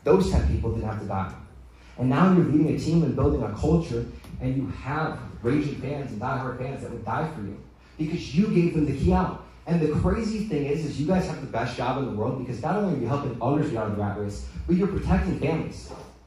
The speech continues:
The one thing we can't escape in this life is death, and all you're doing is helping other families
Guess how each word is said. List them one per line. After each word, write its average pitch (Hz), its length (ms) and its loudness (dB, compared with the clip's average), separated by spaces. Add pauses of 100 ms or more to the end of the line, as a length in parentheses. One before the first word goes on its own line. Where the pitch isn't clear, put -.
(600)
The 139 80 2
one 214 220 2
thing 220 160 4
we 165 120 4
can't 180 180 6
escape 170 280 -2
in 135 60 -2
this 123 120 -8
life 127 220 -4
is 101 80 -10
death, - 340 -2
and 117 100 -8
all 208 260 4
you're 196 160 4
doing 175 180 2
is - 180 -4
helping 165 280 -2
other 139 280 -2
families 151 580 -4